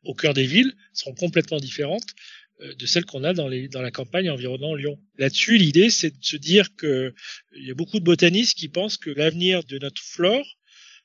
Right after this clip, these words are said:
c'est justement d'être en capacité d'élargir notre palette spontanée par justement des introductions raisonnées de plantes qui ont un fort potentiel d'adaptation.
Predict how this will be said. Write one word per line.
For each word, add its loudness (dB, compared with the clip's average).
c'est 4
justement -4
d'être -2
en -6
capacité 2
d'élargir 2
notre -10
palette -4
spontanée -2
par 2
justement -10
des -6
introductions -10
raisonnées 4
de -10
plantes -6
qui -4
ont -6
un -16
fort -4
potentiel -4
d'adaptation. -4